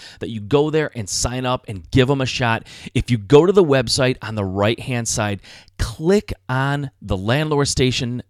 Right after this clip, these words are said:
banner and you will get fifty percent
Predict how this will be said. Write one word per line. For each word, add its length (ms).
banner 720
and 180
you 140
will 160
get 460
fifty 480
percent 500